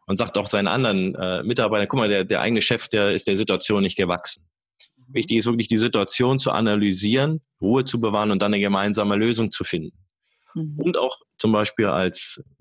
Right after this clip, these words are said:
Speaker 1: Führungskraft oder auch als Coach nicht immer selber die Lösung anbieten, sondern selber dem anderen sagen, „Hey, was wäre denn deine Idee,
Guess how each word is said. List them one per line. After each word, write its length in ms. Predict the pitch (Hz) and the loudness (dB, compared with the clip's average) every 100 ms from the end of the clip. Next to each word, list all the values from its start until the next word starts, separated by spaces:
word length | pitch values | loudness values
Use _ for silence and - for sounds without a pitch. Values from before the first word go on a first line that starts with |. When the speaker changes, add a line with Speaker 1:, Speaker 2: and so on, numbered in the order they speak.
| - | -18
Speaker 1:
Führungskraft 1000 | - 156 170 165 156 - - 147 - - | -2 2 4 4 2 -2 -2 -2 -4 -8
oder 200 | - 98 | -4 -2
auch 100 | 85 | 0
als 220 | 82 - | -2 -2
Coach 480 | - 135 180 - - _ _ _ _ _ _ _ - | -2 0 0 -2 -8 _ _ _ _ _ _ _ -2
nicht 220 | 117 156 | 0 2
immer 200 | 127 143 | 2 2
selber 260 | 127 139 139 | 2 2 2
die 120 | 131 | 2
Lösung 360 | 135 170 165 - | 2 2 2 0
anbieten, 440 | 90 80 - 78 _ _ _ | -2 -2 -6 -10 _ _ _
sondern 260 | - 110 107 | -2 0 2
selber 240 | 117 135 | 2 2
dem 160 | 120 113 | 0 0
anderen 220 | 110 117 | 0 0
sagen, 180 | 117 107 | 0 0
„Hey, 200 | 135 139 | 0 0
was 140 | 113 | -2
wäre 140 | 120 117 | -2 0
denn 160 | 110 | 0
deine 240 | 113 143 147 | 0 0 2
Idee, 580 | 113 110 123 165 185 | 0 2 2 2 -2